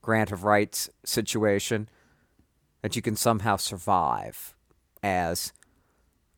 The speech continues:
a legitimate, strong-ish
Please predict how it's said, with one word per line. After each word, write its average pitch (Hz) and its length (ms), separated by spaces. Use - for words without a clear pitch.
a 131 100
legitimate, 113 920
strong-ish 113 1400